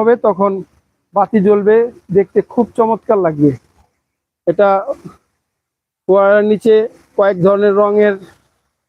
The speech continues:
বাতি লাগানো আছে, লাইটিং হয়, খুব সুন্দর। আমি এখন যে জায়গাটিতে দাঁড়িয়ে আছি এটা হচ্ছে নিমতলা হাউজিং লিমিটেডের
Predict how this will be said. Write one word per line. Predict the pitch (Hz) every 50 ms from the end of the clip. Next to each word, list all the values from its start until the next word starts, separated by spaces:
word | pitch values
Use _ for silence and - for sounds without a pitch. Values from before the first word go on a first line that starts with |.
| _ _ _
বাতি | 175 180 180 - 208 196 202
লাগানো | 196 202 202 202 202 202 185
আছে, | 175 - - 196 220 285 294 - _ _ _ _ _ _ _ _ _ _ _ _ _ _ _ _ _ _ _ _ _ _ _ _ _ _ _ _ _ _ _ _ _ -
লাইটিং | 170 170 180 160 196 196 185 170
হয়, | 185 190 220 254 226 - _ _ _ _
খুব | - 190 170 - -
সুন্দর। | 196 202 196 196 202 220 269 - _ _ _ _ _ _ _ _ _ _ _ _ _ _ _ _ _ _ _ _ _ _ _ _ _ _ _ _ _ _ _ _ _ _ _ _ _ _ _ _ _ _ _ _ _ _ _ _ _ _ _ _ _ _ _ _ _ _
আমি | - 175 208 220 226 202
এখন | 214 233 233 214 190
যে | 233 233 214
জায়গাটিতে | 240 233 226 233 202 233 208 233 220 226
দাঁড়িয়ে | 233 220 220 226 233 226
আছি | 220 - - 247 285 349 349 - - _ _ _ _ _ _ _ _ _ _ _ _ _ _ _ _ _ _ _ _ _ _ _ _ _ _ _ _ _ _ _ _ _ -
এটা | 175 180 208 202 202
হচ্ছে | 180 175 - 214 214 214
নিমতলা | 220 220 214 226 - - 208 180
হাউজিং | 185 196 196 196 214 214 214 214
লিমিটেডের | 214 214 208 220 220 202 226 226